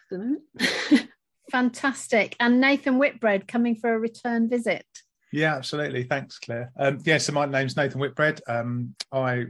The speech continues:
Speaker 3: run an organisation called the Neurodivergent Coach. So it focuses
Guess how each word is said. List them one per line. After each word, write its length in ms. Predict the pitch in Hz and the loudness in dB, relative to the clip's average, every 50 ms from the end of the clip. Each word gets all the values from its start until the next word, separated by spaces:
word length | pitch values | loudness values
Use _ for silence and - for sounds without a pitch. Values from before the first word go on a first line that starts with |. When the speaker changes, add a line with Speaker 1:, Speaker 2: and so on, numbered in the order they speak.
| - _ _ _ | -10 _ _ _
Speaker 3:
run 120 | 127 127 131 | -4 -2 0
an 80 | 127 | 0
organisation 640 | 127 123 127 123 120 120 117 131 127 127 123 120 113 | 0 0 -2 -2 -4 -2 0 0 0 0 0 -4 -6
called 280 | - - 120 113 113 - | -6 -6 -8 -8 -8 -8
the 80 | 117 | -6
Neurodivergent 640 | 113 117 117 117 113 113 101 123 117 110 - 120 - | -4 -4 -4 -4 -4 -4 -4 -4 -6 -6 -6 -10 -4
Coach. 480 | - - 135 147 135 127 - - - | 0 2 2 2 0 -2 -8 -14 -10
So 80 | - 104 | -8 -8
it 160 | 104 104 - | -8 -8 -6
focuses 560 | - 131 123 123 - - - 117 104 - - | -6 -6 -6 -6 -8 -10 -10 -10 -10 -10 -14